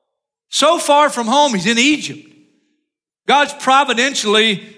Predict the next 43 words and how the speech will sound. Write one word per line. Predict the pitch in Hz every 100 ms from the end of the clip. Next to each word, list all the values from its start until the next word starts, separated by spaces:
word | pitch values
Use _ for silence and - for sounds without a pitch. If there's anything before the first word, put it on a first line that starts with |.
| -
uh, | 185 175
blessing | 165 196 294 - 233 175
him, | 175 220
but | 196 180 156 - -
he | 185
doesn't | 180 151
feel | - 233 262 226
blessed. | 160 160 127 160 - - _ _ _ _ _ _ _ _ _ _ _ _
He's | - 180
working | 233 302 302 233
for | 208 220
this | 202 190 - - - _ _ _ _ _ _ -
guy | 220 240 185 180 202 - - _ _ _ _ -
Potiphar | 214 240 185 151 143 165 190 - _ _ _ _ _ _ _ _ _ _ _ _ _ _ _
and | 151
his | 147
wife. | 170 214 139 - - _ _ _ _ _ _ _ _ _ _ _ _ _ _
His | 156 143
wife | 254 254
takes | 208 196
note | 185 190
of | 131
Joseph. | 151 143 131 -
Joseph's | 165 208 170 -
seventeen | 220 233 - 226
years | 214 208
old, | 202
and | 139
the |
Bible | 131 160 175
tells | 170 180 165
us | 147
he | 170
was | 127
well | 120 160 180
built | 151 156 160
and | 151
handsome. | 131 156 139 127 120
He | 147
was | 120
a | 123
biblical | _ - 175 165 160 139
hunk. | - 135